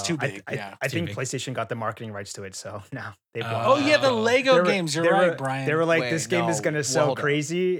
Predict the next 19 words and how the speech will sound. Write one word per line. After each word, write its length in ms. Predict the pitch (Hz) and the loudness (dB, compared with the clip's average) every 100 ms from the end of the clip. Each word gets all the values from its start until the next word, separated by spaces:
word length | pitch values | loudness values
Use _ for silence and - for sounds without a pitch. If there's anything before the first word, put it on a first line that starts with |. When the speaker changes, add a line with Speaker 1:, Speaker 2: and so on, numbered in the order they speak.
| - | -4
Speaker 1:
It, 160 | 165 | -4
it's 100 | 170 | 0
Harry 160 | 208 185 | 2 2
Potter, 340 | - 160 127 110 | 4 2 2 0
so 140 | 147 | -4
you 200 | 139 156 | -2 -2
know 300 | 143 147 147 | 2 2 2
it's 120 | 143 | -2
game, 320 | - 147 143 | -2 -2 -2
this 120 | 131 127 | -6 -4
game 160 | 151 | -4
is 100 | 139 | -4
gonna 180 | 131 131 | -6 -6
sell 320 | - 123 110 107 | -4 -4 -4 -4
ridiculous 800 | 131 131 104 139 127 139 135 - | -6 -6 -6 -6 -4 -2 -2 -4
amounts 340 | 120 117 117 | -4 -4 -4
of, 120 | 123 110 | -6 -6
uh, 140 | 101 | -8
copies. 540 | 101 110 107 131 156 | -6 -8 -6 -10 -10